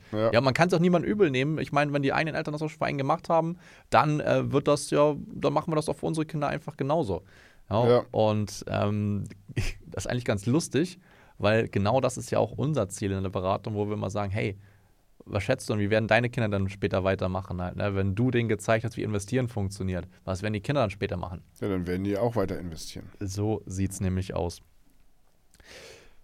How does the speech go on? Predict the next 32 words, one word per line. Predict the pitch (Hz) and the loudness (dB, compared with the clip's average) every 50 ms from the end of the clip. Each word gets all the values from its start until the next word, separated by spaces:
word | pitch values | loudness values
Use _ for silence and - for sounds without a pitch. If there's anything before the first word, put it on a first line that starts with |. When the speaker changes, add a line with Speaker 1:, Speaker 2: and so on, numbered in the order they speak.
| _ | _
Speaker 2:
Ja, | - 117 156 160 - - - - - - _ _ _ _ - - _ _ - | 10 12 12 12 12 10 2 -12 -14 -18 _ _ _ _ -20 -20 _ _ -2
ähm, | 120 120 123 127 127 127 127 127 120 | 0 0 2 2 0 0 0 0 -2
Sparbuch, | - - - 117 143 165 170 156 - | -2 4 8 10 10 10 8 6 6
lass | 131 135 135 - | 4 4 4 2
mal | 156 | 0
so | 139 135 | 0 0
ein | |
bisschen | 131 151 - 156 | 0 0 -2 0
nochmal | 143 139 139 | 0 2 0
auf | 135 | 0
die | - - 123 - - | 0 -4 -4 0 0
Eckdaten | 139 139 - - - - 139 139 139 139 - 135 131 127 117 - - | 0 0 0 -2 0 4 6 6 6 4 2 0 -2 -2 -4 -6 -4
eingehen. | - 92 104 135 156 175 180 165 165 160 170 165 143 - - | -2 -2 -2 0 -2 -4 -4 -2 0 0 0 0 -2 -4 -2
Ähm, | - 117 120 120 120 123 123 | 0 2 2 2 2 0 0
du | 117 120 | 0 -2
hast | 120 - | -2 -2
ja | 120 | 0
selber | 110 127 123 123 | 0 0 0 0
schon | - 123 117 120 | -2 -4 -4 -4
grob | - - - 135 131 | -4 -2 -2 0 0
erklärt, | 127 117 - - - 123 120 120 123 | 0 -2 -2 -2 0 0 0 0 0
wie | 117 | -2
es | 117 113 | -4 -4
funktioniert. | - - - 120 117 117 - - 110 107 123 151 175 - | -4 -4 -4 -4 -4 -4 -4 -4 -2 0 0 0 0 0
Also | - 110 104 101 101 | 0 0 0 0 2
wir | 104 104 104 | 2 2 2
bekommen | 98 98 - 107 101 - - 120 135 131 | 2 0 -2 -4 0 2 2 2 2 2
hier | 123 117 107 | 2 2 2
auch | - 110 107 | 2 2 0
einen | - 98 90 - | -2 -4 -6 -6
Zins | - - 117 120 151 196 208 - - | -2 0 2 2 2 2 0 -2 -2
auf | - - 143 156 170 180 - - | 2 4 4 4 4 2 -2 -10